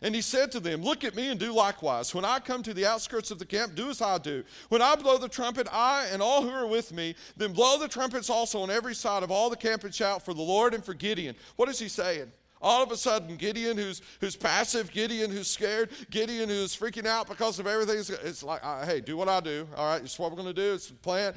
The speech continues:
And he's talking like Gideon the general now. And he says, "This is what we're going to do." This confidence that wells up within him for God.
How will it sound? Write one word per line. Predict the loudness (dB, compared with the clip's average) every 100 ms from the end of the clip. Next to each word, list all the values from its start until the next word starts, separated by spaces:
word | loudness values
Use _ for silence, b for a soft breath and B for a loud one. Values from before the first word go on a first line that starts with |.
| -8 B
And | -2
he's | 0 0
talking | 0 0 0
like | 0 0 -2
Gideon | -6 -4 -4 -4
the |
general | 0 0 0 2 2 4
now. | 2 0 -4 -12 B
And | -2
he | 0
says, | 2 2 2
"This | -2 -2
is | 0
what | 0 0
we're | 0
going | 0 -2 -6
to | -6
do." | -2 -2 -2 -6 B B
This | -6 -6
confidence | -8 -2 -2 -2 -6 -10 -8
that | -8 -6
wells | 0 2 2 -2
up | -2 -4 -4
within | -6 -6 -6 -8
him | -8 -8 -6 -8 -12
for | -14 -10
God. | -6 -6 -6 -10